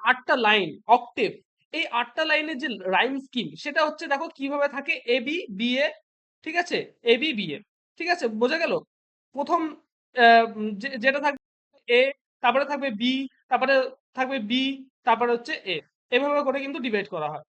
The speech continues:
এটা রাইম স্কিম হচ্ছে এ বি, বি এ, এ বি, বি এ। বোঝা গেল? আর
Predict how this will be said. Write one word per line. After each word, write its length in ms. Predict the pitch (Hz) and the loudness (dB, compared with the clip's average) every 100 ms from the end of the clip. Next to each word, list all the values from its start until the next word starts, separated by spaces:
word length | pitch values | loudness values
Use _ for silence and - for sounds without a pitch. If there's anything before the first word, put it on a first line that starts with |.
| _ | _
এটা 200 | 226 269 | -8 -2
রাইম 220 | 240 233 | 0 0
স্কিম 220 | 233 277 262 | -2 -8 -8
হচ্ছে 200 | 254 320 - | -8 -12 -4
এ 220 | 240 262 | -2 -2
বি, 240 | 220 302 277 | -4 -6 -4
বি 200 | 208 220 | -6 -6
এ, 280 | 226 302 480 _ - | -2 -2 -2 _ -6
এ 140 | 185 | -6
বি, 220 | 190 330 | -6 -10
বি 320 | 214 170 147 | -10 -14 -14
এ। 40 | - _ _ _ | -14 _ _ _
বোঝা 200 | 196 233 | -2 2
গেল? 140 | 277 302 311 - _ _ _ _ _ _ _ _ _ _ _ | 4 2 -2 -8 _ _ _ _ _ _ _ _ _ _ _
আর 360 | 240 302 262 | 4 6 6